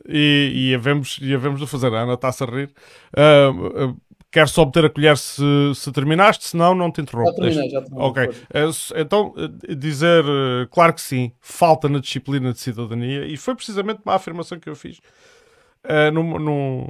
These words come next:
Speaker 1: num diálogo em que, eh, que ninguém aprende, eh, por exemplo, o fu-, o funcionamento, eh, essencial de uma junta de freguesia, de uma câmara municipal, de, eh, e até, e eu até digo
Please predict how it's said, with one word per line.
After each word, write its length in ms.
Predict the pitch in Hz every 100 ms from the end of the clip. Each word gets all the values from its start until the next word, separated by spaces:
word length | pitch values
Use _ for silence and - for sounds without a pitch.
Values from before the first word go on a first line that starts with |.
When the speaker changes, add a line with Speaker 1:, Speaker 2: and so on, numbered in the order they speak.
| -
Speaker 1:
num 200 | 139 147
diálogo 520 | 139 151 160 165 156 - _ _ _ -
em 140 | 165
que, 540 | 165 - 156 147 139 82
eh, 340 | - - - -
que 200 | - - _
ninguém 380 | 196 208 202 196
aprende, 480 | 185 180 175 165 143
eh, 960 | 151 - 139 135 127 120 120 50 - - 180 _ _ - 175
por 100 | 247
exemplo, 340 | 233 240 240
o 60 | 226
fu-, 240 | - 269
o 40 | 247
funcionamento, 880 | - 285 - 262 226 220 202 - - _ _
eh, 400 | - 165 156 151 -
essencial 880 | 170 - 180 - 175 165 156 143 - _ _ _ -
de 140 | 277
uma 240 | 320 262
junta 260 | 190 175 156
de 100 | 131
freguesia, 640 | 135 127 113 139 160 143 -
de 100 | 202
uma 180 | 269 214
câmara 340 | 185 156 143
municipal, 720 | 135 131 - 120 151 151 147 _ _ _ _ _ _ _ -
de, 500 | 165 202 185 180 170 - _ _
eh, 120 | - 120 180 440 466
e 160 | 262 269
até, 260 | 302 302 277
e 180 | 226 262
eu 120 | 269
até 300 | 262 247 262
digo 260 | 208 254